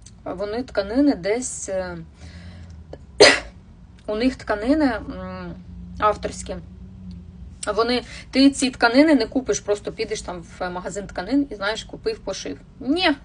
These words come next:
нема таких тканин. Тканини авторські. Я просто оскільки з пошивом працюю, да, то я бачу, я знаю, що такі тканини ніде не придбати. Вони їх виготовляють чисто під себе і відшивають,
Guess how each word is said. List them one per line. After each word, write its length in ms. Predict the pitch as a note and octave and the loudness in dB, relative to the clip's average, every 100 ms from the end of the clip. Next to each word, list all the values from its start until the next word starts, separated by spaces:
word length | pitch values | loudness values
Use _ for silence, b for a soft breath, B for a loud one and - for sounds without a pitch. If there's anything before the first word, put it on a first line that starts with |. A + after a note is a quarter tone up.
| - | -2
нема 400 | B3 D4 D#4+ D#4+ | 4 6 8 6
таких 300 | C4+ C#4 G#3+ | 6 -2 -4
тканин. 480 | - G3+ F#3 E3 E3+ B B B B | -4 -4 -4 -8 -12 B B B B
Тканини 480 | - B3 B3+ D4+ C#4 | -2 4 8 10 8
авторські. 460 | A#3+ A#3 G#3 F#3 G#3 | 6 2 -2 -2 -2
Я 40 | |
просто 280 | G#3+ G#3+ G#3+ | -2 -4 -4
оскільки 540 | - A3 G#3 G#3 G3+ | -4 -6 -2 0 0
з 100 | F#3+ | -2
пошивом 440 | - G#3 G#3+ G3 G3 | -6 -4 -2 -2 -2
працюю, 480 | G#3+ G#3+ G#4+ A4 | -4 -2 2 2
да, 220 | G3 G#3 C#4 B B - | 4 2 2 B B -2
то 80 | |
я 240 | A3 B3 C#4 | 4 8 6
бачу, 420 | B3+ C#4+ D4 - | 8 6 6 0
я 120 | F#3+ C4+ | 2 4
знаю, 340 | B3+ C#4 C4 | 6 8 8
що 120 | B3+ | 4
такі 260 | - - D#4 | -4 -2 -2
тканини 460 | - D4 A#3 G#3 - | 4 4 4 -2 -4
ніде 580 | B3 C4 C4+ A3 A#3 B3 | 4 6 6 6 2 0
не 180 | A3 A3+ | -4 -2
придбати. 680 | A3 G#3+ F#3+ G3+ F#3 F#3+ A3+ | -2 -2 2 2 4 0 -2
Вони 280 | A#3 A#3+ B3 | -2 0 2
їх 220 | B3+ B3+ | 2 2
виготовляють 720 | G#3+ A#3 G#3 G3 G3+ G#3+ G#3+ - | 0 0 0 2 6 6 4 0
чисто 420 | C4+ C4+ - F#3 | 0 0 -2 -6
під 180 | G#3+ G3+ | -6 -4
себе 360 | - G3 F3+ B B B | 0 0 -2 B B B
і 140 | B3+ | -2
відшивають, 840 | A3+ B3 - A#3 A3+ C4+ A#3+ F3+ | 0 0 0 2 4 4 2 -2